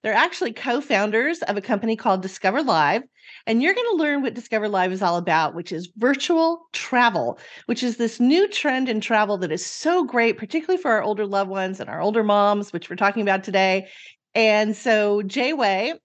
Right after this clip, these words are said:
and Trisha Norton are gonna be here to tell us all about what Discover Live is and how you can tap into those types of virtual travel trips,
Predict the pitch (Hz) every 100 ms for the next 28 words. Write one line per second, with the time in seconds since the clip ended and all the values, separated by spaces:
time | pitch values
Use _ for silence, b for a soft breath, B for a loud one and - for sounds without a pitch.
0 | - 233 214 208 208 220 277 269 233 220
1 | 240 202 190 185 185 196 214 220 196 196
2 | 185 - 220 190 185 196 202 190 175 165
3 | 180 180 175 B B B 190 - 190 185
4 | 165 156 190 302 294 285 208 190 190 196
5 | 190 196 - 208 180 175 - 175 165 -
6 | 185 185 220 170 165 170 - 165 156 -
7 | 160 180 170 - 156 - 165 160 - -
8 | 208 - - -